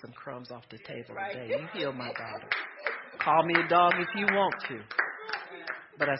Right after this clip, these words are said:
Speaker 1: still want my daughter healed." And he said, "Ow, sister. Great is your faith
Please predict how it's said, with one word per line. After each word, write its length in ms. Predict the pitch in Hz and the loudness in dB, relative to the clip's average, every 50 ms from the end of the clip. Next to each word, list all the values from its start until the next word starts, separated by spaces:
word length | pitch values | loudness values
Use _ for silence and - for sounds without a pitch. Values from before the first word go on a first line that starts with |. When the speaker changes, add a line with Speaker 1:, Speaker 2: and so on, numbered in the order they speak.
| - - | -4 -4
Speaker 1:
still 240 | - 165 165 156 | -2 -2 0 0
want 200 | 143 147 143 131 | 0 -2 -4 -4
my 100 | 127 135 131 - | -6 -6 -6 -4
daughter 300 | 147 143 135 127 123 117 117 - | -4 -4 -4 -4 -8 -10 -12 -14
healed." 300 | 135 120 110 104 98 - - - - - - - - - - - - - - - - - - | -14 -14 -14 -14 -16 -16 -16 -16 -18 -20 -20 -20 -20 -20 -20 -20 -20 -20 -20 -20 -20 -12 -8
And 140 | 135 139 139 | -8 -6 -6
he 120 | 135 135 - - | -8 -10 -10 -8
said, 140 | 147 135 - - | -8 -10 -8 -8
"Ow, 300 | - 165 254 370 415 220 180 - - | -10 -8 -8 -8 -8 -10 -10 -10 -10
sister. 400 | 175 165 180 - - - 302 - - - _ _ - - - - - - - - - - - - - _ - - - - - 156 151 | -10 -10 -10 -12 -14 -16 -18 -18 -18 -20 _ _ -18 -16 -10 -10 -10 -10 -10 -12 -18 -20 -20 -20 -20 _ -20 -20 -20 -20 -18 -18 -14
Great 380 | - 170 208 269 349 339 254 | -8 -2 -2 0 0 0 -2
is 220 | 185 180 180 190 185 | -2 -2 -2 -2 -2
your 200 | 202 247 381 427 - - | -2 -2 -2 -2 -4 -2
faith 340 | 165 139 139 139 185 262 | -2 -2 0 -2 -2 -4